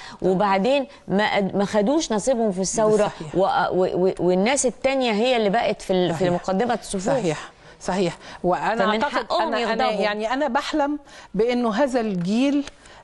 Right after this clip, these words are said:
Speaker 1: آه، تتصدى الدولة المصرية.
Speaker 2: مم.
Speaker 1: الدولة، شوفي،
Speaker 2: مم.
Speaker 1: الدولة المصرية دي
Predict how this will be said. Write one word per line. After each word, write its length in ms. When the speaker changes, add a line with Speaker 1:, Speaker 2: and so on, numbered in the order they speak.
Speaker 1:
آه، 180
تتصدى 600
الدولة 380
المصرية. 640
Speaker 2:
مم. 240
Speaker 1:
الدولة، 480
شوفي، 200
Speaker 2:
مم. 60
Speaker 1:
الدولة 280
المصرية 360
دي 260